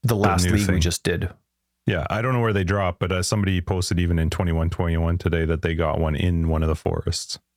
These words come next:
Speaker 1: Cool. Yeah. So anyway, so there's that. And so I took the time to, you know, scale them up and be like, "Okay, well, which one do I want where and how loud are they gonna be?" Because some of them are pretty epic. Like, some of them you get an automatic six link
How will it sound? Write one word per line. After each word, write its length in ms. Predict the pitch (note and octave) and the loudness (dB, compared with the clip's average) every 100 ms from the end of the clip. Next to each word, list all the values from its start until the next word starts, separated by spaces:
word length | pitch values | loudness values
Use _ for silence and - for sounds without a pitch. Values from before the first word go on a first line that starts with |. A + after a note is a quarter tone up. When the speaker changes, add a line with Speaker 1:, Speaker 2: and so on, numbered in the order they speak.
| _ _ _ | _ _ _
Speaker 1:
Cool. 240 | - G#2 - | 0 0 2
Yeah. 180 | G2+ D#2 | 2 2
So 360 | - A#2+ G#2+ | 0 2 2
anyway, 360 | - C3 B2+ G#2 | 2 2 2 2
so 380 | F#2 B2 A2+ A2 | 2 2 4 4
there's 400 | G2 A2 G#2 F#2+ | 4 4 2 2
that. 280 | G#2 G#2+ G#2 | 2 2 2
And 120 | A2 | 2
so 100 | A#2 | 2
I 60 | A2+ | 2
took 220 | B2+ - | 0 0
the 80 | A#2 | 0
time 500 | - F2 F2 F#2 F2+ | 0 0 2 0 -2
to, 420 | - F#2+ F2+ F2+ - - | -2 0 2 0 -2 0
you 60 | A2+ | 0
know, 240 | E2+ F#2 | 2 0
scale 400 | - - F2+ F#2 | -2 -2 0 0
them 160 | F#2 E2+ | 0 0
up 180 | E2+ | 0
and 80 | F#2+ | 0
be 100 | F2 | 0
like, 160 | F2 F2 | 0 -2
"Okay, 180 | - - | -2 0
well, 140 | G3+ | 0
which 240 | C#4 E4 - | 0 -2 0
one 180 | E4 D#4 | -2 0
do 140 | D4+ | 2
I 80 | D4 | 2
want 320 | B3+ C4+ D#4+ | 0 0 2
where 480 | G#3 B2 A2 C#3+ F3 | 2 2 2 2 2
and 280 | A#2+ A#2 A2 | 2 2 2
how 140 | B2 | 2
loud 400 | B2 E2 D#2+ E2+ | 2 2 2 2
are 40 | |
they 100 | F2 | 0
gonna 240 | F2 F2 F2 | 0 0 0
be?" 160 | F2+ | 0
Because 240 | G#2 C3+ - | 0 -2 0
some 160 | - | 0
of 60 | C4 | 0
them 120 | E3+ | 0
are 60 | D3 | -2
pretty 320 | - G2+ D#2 | -2 0 0
epic. 320 | G2 - - | 0 -2 -2
Like, 140 | F2 - | -2 0
some 160 | A#2+ | -2
of 60 | A2+ | 0
them 180 | F#2+ F2 | 0 0
you 80 | E2+ | 0
get 200 | F2 D#2+ | -2 -2
an 120 | D#2 | -4
automatic 480 | - F2+ F2+ E2 - | -2 -2 -2 -2 -2
six 280 | - E3+ - | -4 -4 -4
link 180 | E3+ | -6